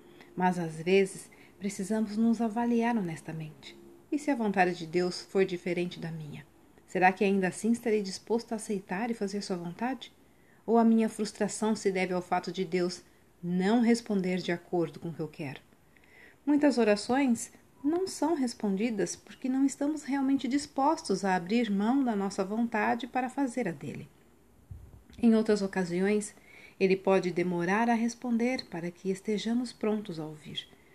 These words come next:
Deus não é gênio da lâmpada mágica, alguém a quem me dirijo apenas quando estou em apuros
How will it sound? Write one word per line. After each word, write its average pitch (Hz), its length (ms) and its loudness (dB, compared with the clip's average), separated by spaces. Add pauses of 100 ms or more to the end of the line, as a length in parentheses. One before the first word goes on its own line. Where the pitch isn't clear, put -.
(360)
Deus 180 600 2 (260)
não 170 180 -6
é 233 120 6
gênio 233 260 2
da 196 140 2
lâmpada 160 360 -2
mágica, 151 460 -8 (480)
alguém 180 520 2
a 175 40 4
quem 190 260 0
me 180 120 2
dirijo 170 400 0
apenas 208 360 -4
quando 202 220 -2
estou 185 300 -4
em 180 100 -2
apuros 196 640 -4